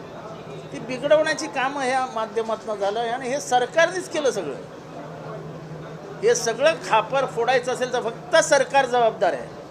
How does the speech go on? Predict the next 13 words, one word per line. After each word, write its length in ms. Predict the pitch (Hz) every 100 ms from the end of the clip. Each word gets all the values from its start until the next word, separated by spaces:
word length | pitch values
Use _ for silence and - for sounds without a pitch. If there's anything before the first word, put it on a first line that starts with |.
| - - - 151
याला 180 | 180
भडकव, 420 | 196 170 175 240 240 - - - - -
त्याला 260 | 170 185
भडकव, 460 | 180 151 147 254 247 - - -
याला 200 | 156 170
आग 200 | 185 185
लाव, 260 | 196 220 226
त्याला 500 | - - - 190 190
आग 160 | 190 185
लाव, 340 | 208 220 214 - - - - - - - - - - 269
गेलं 340 | 294 294 254 220 - - -
सगळं 160 | 196
हातातनं. 400 | 151 151 151 147